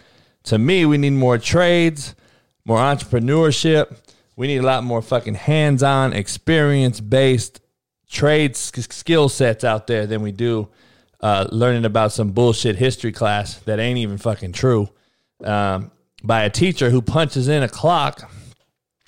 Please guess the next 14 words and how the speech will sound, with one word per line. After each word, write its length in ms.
and 420
wants 280
to 60
understand 640
why 460
fucking 800
you, 140
you, 680
why, 300
why, 340
why 320
does 160
teacher 300
don't 260